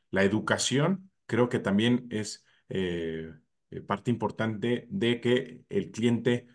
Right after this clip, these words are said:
pueda adherirse a tu, a, a tu plan de entrenamiento, ¿no? Al, al, al entrenamiento.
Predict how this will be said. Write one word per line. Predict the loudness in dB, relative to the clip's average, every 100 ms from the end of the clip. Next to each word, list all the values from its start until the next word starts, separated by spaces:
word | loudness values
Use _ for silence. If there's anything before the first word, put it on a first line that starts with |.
| _
pueda | 0 2 4
adherirse | 2 4 4 4 2 -2 -8 -14 _ _ _ -14
a | -12 -10
tu, | -8 -6 -8 -10 -14 _ _ _ _ -18
a, | -16 -10 -8
a | -6
tu | -6
plan | 2 4 4
de | 2
entrenamiento, | 0 -4 -6 -6 -8 -8 -6
¿no? | -6 -6
Al, | -10 -10
al, | -10 -10 -8
al | -8 -8
entrenamiento. | -10 -10 -8 -8 -8 -10 -16